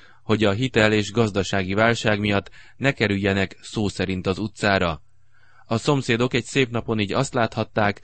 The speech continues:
hogy az ötszobás házat rikító narancsárga és zöldre festik,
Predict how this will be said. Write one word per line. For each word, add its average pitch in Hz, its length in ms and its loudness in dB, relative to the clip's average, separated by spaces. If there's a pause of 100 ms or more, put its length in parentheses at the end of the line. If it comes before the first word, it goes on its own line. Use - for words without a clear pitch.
(240)
hogy 117 200 -2
az 110 140 4
ötszobás 98 560 -2
házat 107 440 2
rikító 104 580 -2
narancsárga 104 800 2
és 104 160 0
zöldre 98 400 0
festik, 101 460 -2